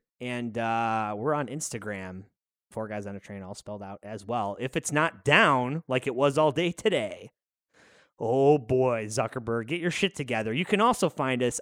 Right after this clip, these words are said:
on Apple Podcasts, Spotify, uh, wherever you can, uh, find your favoriteest podcasts.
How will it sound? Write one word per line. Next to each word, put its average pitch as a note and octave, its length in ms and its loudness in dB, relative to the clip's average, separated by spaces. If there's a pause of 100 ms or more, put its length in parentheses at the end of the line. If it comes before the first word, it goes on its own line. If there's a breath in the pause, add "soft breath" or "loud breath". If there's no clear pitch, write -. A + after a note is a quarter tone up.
on A2+ 600 2 (260)
Apple B2 240 -4
Podcasts, D#3+ 680 -8
Spotify, B2+ 720 -2 (140)
uh, A2+ 260 0
wherever F#3+ 320 2
you A2+ 200 -4
can, G#2+ 260 -8
uh, G#2 140 -6
find G#2+ 440 -6
your G#2 140 -8
favoriteest C#3 880 -4
podcasts. C#3+ 760 -4